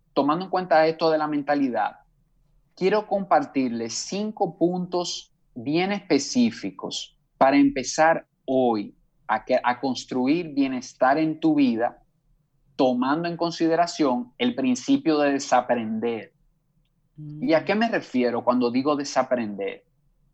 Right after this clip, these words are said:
Speaker 1: Es dejar de lado esas creencias, esas programaciones que todos tenemos en cuanto a temas de bienestar y abrirnos,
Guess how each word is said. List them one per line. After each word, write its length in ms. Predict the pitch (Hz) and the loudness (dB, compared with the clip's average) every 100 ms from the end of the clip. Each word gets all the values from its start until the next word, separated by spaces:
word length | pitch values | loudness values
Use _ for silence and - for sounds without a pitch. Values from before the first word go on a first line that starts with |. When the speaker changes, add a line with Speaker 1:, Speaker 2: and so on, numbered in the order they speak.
| - | -2
Speaker 1:
Es 360 | 151 180 - - | -2 -2 -8 -10
dejar 440 | 160 165 165 185 190 | -2 0 2 2 2
de 160 | 185 | 2
lado 560 | 135 117 104 101 101 _ _ _ _ - | 4 4 2 -4 -10 _ _ _ _ -12
esas 380 | 120 156 143 - | -6 -4 -4 -4
creencias, 960 | 131 117 113 104 - - - - - _ | -4 -4 -6 -12 -14 -14 -16 -18 -20 _
esas 320 | 113 - 147 | -6 -2 -2
programaciones 840 | - 139 131 131 120 - 117 110 - | 2 2 4 2 0 -2 -4 -4 -6
que 120 | 107 | -6
todos 360 | - 151 170 - | 0 2 2 0
tenemos 580 | 131 117 107 104 113 | 0 0 -4 -8 -6
en 80 | 117 | -4
cuanto 260 | 117 113 110 | -4 -4 -4
a 80 | - | -4
temas 320 | 120 139 139 | 0 0 0
de 100 | 135 | 0
bienestar 680 | 131 120 120 - - 104 - - _ _ _ _ _ _ _ - | 0 0 0 -4 0 0 0 -10 _ _ _ _ _ _ _ 0
y 160 | 156 | 4
abrirnos, 880 | 147 143 - 170 165 120 104 98 - | 6 4 2 2 0 0 -6 -12 -14